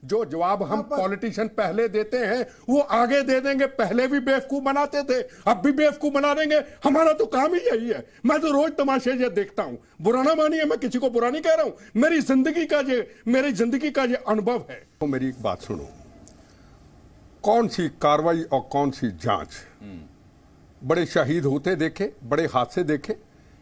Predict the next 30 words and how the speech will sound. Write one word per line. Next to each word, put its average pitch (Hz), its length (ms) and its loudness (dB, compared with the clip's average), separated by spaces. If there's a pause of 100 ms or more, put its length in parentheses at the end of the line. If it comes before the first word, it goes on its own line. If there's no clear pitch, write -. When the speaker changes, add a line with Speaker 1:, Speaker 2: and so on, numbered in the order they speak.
(120)
Speaker 1:
इंक्वायरी 156 340 -2
करने 139 260 -2
वाले 139 220 -2
कौन 131 420 -4
होते 104 200 -8
हैं? 120 80 -2
मेरा 160 240 0
एक 180 140 -6 (140)
इंडिपेंडेंट 143 480 -2
सवाल, 110 320 0
आजाद 170 340 4
विचारधारा 120 540 0
पे - 160 -8
सवाल 87 300 -6
है। - 260 -20 (680)
अगर 180 220 2
सेंट्रल - 500 -4
गवर्नमेंट 190 460 0
है 226 240 -2 (800)
तो - 140 -16
उसके - 220 -8
मुताबिक 123 380 -4
चलना 123 280 -4
पड़ेगा, 127 440 -6 (760)
अगर 214 240 6
स्टेट 156 380 -2
गवर्नमेंट 220 440 4
है 277 320 2 (640)
तो - 140 -12
उसके 151 300 -4